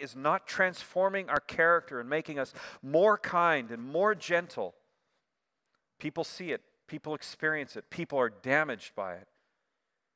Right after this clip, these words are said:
But if the light is changing us truly, then it becomes a benefit, a blessing to others.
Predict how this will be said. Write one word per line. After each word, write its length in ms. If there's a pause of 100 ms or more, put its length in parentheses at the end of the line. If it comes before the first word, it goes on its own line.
(260)
But 100
if 80
the 80
light 380
is 180
changing 720
us 220
truly, 540 (1500)
then 100
it 80
becomes 380
a 40
benefit, 560
a 80
blessing 540 (240)
to 100
others. 520